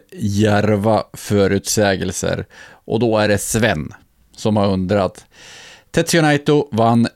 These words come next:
Tokyo Sports M V P Award tjugotjugotre. Men vem får en podd om wrestlings M V P Award tjugotjugotre?" Ska vi komma överens om den?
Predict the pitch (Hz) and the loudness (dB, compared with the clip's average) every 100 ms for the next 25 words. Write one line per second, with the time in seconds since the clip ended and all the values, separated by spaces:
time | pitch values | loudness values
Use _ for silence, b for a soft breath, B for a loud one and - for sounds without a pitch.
0 | _ - 120 107 113 - 113 107 - - | _ -2 -2 0 -2 0 0 0 0 -6
1 | - 110 107 104 110 107 98 95 95 90 | 0 2 2 0 0 2 2 2 0 -2
2 | - - - 110 95 - 95 - 104 90 | -8 -6 0 0 0 -2 -2 0 0 0
3 | 87 95 _ _ - 110 107 104 101 127 | -4 -8 _ _ -2 2 2 2 2 2
4 | 120 107 - 104 101 92 - _ _ _ | 2 0 -2 0 0 -2 -8 _ _ _
5 | _ _ _ _ - 110 110 104 101 110 | _ _ _ _ -2 0 2 2 2 2
6 | - 90 82 85 - - - 95 90 95 | 0 -4 -6 -6 -10 -8 -4 -2 -2 -4
7 | - 98 - - - - - 117 - - | -2 -2 -2 -4 -4 -4 -6 -8 -6 -2
8 | 101 101 98 104 - 107 - 101 _ _ | -2 -2 -2 -2 0 -2 -4 -6 _ _
9 | _ _ - 117 113 139 139 131 131 151 | _ _ 0 0 2 2 2 2 4 2
10 | 156 139 117 107 101 82 | 2 2 2 2 0 -4